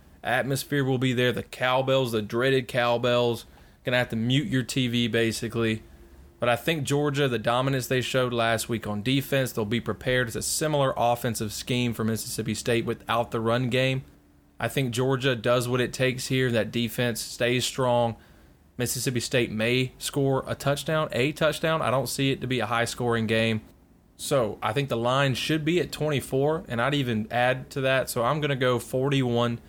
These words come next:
to nine. Forty-one to nine. Georgia gets the win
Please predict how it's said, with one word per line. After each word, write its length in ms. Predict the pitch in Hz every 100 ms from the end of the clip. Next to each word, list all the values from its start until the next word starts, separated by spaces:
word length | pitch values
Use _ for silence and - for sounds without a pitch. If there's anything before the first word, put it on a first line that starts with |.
| - - -
to 100 | 113
nine. 520 | 107 107 110 120 135 - - - -
Forty-one 800 | - 131 143 139 120 123 123 117 -
to 120 | - 113
nine. 420 | 110 110 113 110
Georgia 400 | 117 127 120 127
gets 300 | 113 135 135
the 140 | -
win 440 | 120 120 120 117